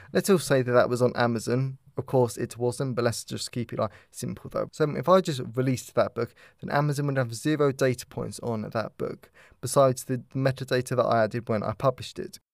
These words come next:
But because the pre-order on Amazon would have metadata and the sixty-five plus real people to analyse it,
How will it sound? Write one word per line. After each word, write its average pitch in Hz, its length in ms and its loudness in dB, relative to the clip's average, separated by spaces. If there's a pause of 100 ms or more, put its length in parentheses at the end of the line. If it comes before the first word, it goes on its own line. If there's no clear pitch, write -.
(260)
But 135 140 0
because 170 380 0
the 135 140 -2
pre-order 120 640 -2
on 117 180 -2
Amazon 123 520 0 (260)
would 123 100 -4
have 117 220 0
metadata 127 600 -2
and 120 140 -2
the 117 40 -6
sixty-five 120 720 -2
plus - 280 -8
real 123 180 0
people 113 360 -8
to - 160 -8
analyse 131 520 -4
it, - 240 -4